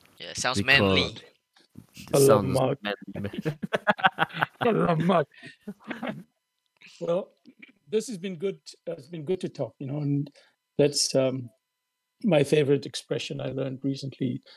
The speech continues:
Speaker 3: is sikit-sikit, uh, lama-lama jadi bukit. So let's
Speaker 1: Yeah.
Speaker 3: build slowly, but slowly, slowly, slowly, and maybe we'll, we'll get, uh, establish a better friendship.
Speaker 1: Yeah.
Speaker 2: Of course,
Speaker 1: And,
Speaker 2: of course.
Speaker 1: uh, if you don't mind me asking,
Speaker 3: Mm.
Speaker 1: I,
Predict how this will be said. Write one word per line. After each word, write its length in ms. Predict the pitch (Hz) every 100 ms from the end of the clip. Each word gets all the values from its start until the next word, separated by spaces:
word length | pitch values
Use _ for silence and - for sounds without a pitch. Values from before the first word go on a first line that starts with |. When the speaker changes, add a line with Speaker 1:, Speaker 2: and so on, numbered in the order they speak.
| _ _ _ -
Speaker 3:
is 200 | 127 -
sikit-sikit, 500 | 143 147 - - 123 _ _ _ _
uh, 180 | - 120 131
lama-lama 600 | 131 127 123 117 120 131 _ -
jadi 160 | 123
bukit. 380 | 117 131 131 - - - _
So 160 | - 147
let's 260 | 131 143 -
Speaker 1:
Yeah. 60 |
Speaker 3:
build 220 | 160 147
slowly, 300 | - 147 143
but 180 | 139 135
slowly, 320 | - 135 131
slowly, 420 | 127 170 165 165 147
slowly, 400 | 165 160 196 190
and 340 | 139 135 135
maybe 240 | 135 131
we'll, 240 | 135 127 135 _ _ _ _ -
we'll 80 | 120
get, 180 | 131 - -
uh, 180 | 135 123 - _ _
establish 500 | 147 - 135 123 117
a 40 | 123
better 240 | 127 131
friendship. 440 | 123 123 127 - 147 _ - _ _ _ _ _ _ -
Speaker 1:
Yeah. 260 | - 87 - _ _ -
Speaker 2:
Of 160 | - -
course, 380 | 104 85 73 -
Speaker 1:
And, 80 |
Speaker 2:
of 120 | - -
course. 200 | - - - _ - - 107
Speaker 1:
uh, 80 | 104
if 40 |
you 60 | -
don't 160 | 185 180
mind 160 | 160
me 60 | 135
asking, 540 | 117 117 - 82 - _ _ _ _ _ _ _ _
Speaker 3:
Mm. 160 | 208 180
Speaker 1:
I, 420 | 117 104 101 104